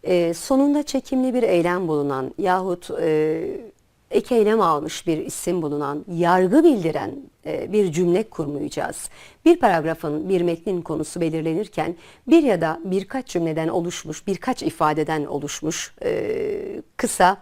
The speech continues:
e, ifadeler kullanacağız. Örneğin ilkbaharda doğanın canlanması gibi, iletişimde hoşgörünün önemi gibi. Bir örnek üzerinde tekrar, e, birlikte değerlendirme yapalım. Sağlıklı beslenme,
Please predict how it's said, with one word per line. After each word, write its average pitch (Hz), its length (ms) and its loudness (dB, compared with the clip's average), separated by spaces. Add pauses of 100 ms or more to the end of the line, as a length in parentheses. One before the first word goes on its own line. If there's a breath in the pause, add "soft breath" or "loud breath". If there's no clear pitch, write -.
(400 loud breath)
e, - 180 0
ifadeler 156 600 2
kullanacağız. - 840 -6
Örneğin 170 440 4
ilkbaharda 160 680 0
doğanın 151 420 0
canlanması 147 800 -6 (200)
gibi, 160 260 -2 (440 loud breath)
iletişimde 220 580 2
hoşgörünün 170 760 -2 (100)
önemi 151 340 -2
gibi. - 300 -8 (1800)
Bir 269 100 2
örnek 180 360 4
üzerinde 160 520 2 (140)
tekrar, - 400 -2 (140)
e, 156 200 -2
birlikte 151 340 -2
değerlendirme 143 580 -2
yapalım. 151 460 -2 (680 loud breath)
Sağlıklı 294 580 6
beslenme, 156 640 0